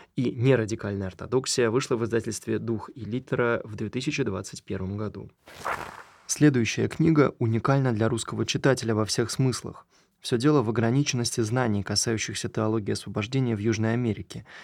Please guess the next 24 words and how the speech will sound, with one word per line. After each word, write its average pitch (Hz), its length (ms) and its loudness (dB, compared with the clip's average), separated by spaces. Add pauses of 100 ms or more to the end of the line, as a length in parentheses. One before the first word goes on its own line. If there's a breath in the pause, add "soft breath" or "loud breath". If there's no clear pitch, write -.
(160 loud breath)
Книга 139 480 6
левого 113 640 2
франко-бразильского 117 1000 -2
социолога 110 760 -4
Михаила 113 520 -2
Леви 107 500 -2
"Война 110 380 0
богов" 104 500 0 (180 loud breath)
подробно 123 460 2
разбирает 107 460 0
историю 117 480 -2
этого 110 240 -4
уникального, 113 880 -2 (220 loud breath)
массового, 117 600 0
захватывающего 107 840 -2
течения — 101 640 -2 (160)
теологии 107 400 0
освобождения. 107 840 -6 (560 loud breath)
Раскладывая 143 600 2
перед 120 260 0
читателем 117 680 0
некие 117 420 -2
марксистские - 720 -2
компоненты, 120 760 -2